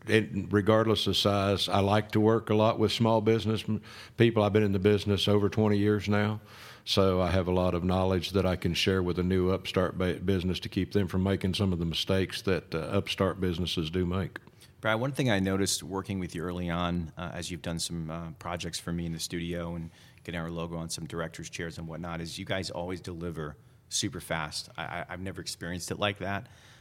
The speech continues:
Speaker 2: Uh, so I'm always satisfied with the, the solution and how quick it comes back to me. But you talk a lot about marketing. You don't just say, "I'm a promotional products guy,"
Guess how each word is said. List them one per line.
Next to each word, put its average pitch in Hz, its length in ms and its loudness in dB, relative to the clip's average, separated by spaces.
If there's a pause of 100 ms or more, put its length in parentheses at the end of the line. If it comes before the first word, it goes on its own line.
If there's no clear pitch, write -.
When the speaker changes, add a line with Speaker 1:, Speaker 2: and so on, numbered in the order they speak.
(120)
Speaker 2:
Uh, 87 280 -4
so - 140 -4
I'm 117 80 0
always 117 240 -2
satisfied 92 640 -2
with 90 220 -10
the, 80 440 -8
the 85 140 -8
solution 107 480 -4
and 90 80 -6
how 92 100 -4
quick 87 320 -10
it 87 80 -10
comes 85 400 -8 (420)
back 98 260 0
to 101 100 -8
me. 82 300 -4 (360)
But 107 240 0 (260)
you 135 220 -4
talk 156 320 -2
a 117 60 0
lot 104 300 0
about 92 600 -4
marketing. 85 560 -6 (480)
You 104 80 -8
don't 98 180 -4
just - 180 -4
say, 92 140 -4
"I'm 90 140 -4
a 87 80 -6
promotional 90 640 -4
products 85 400 -6
guy," - 300 -10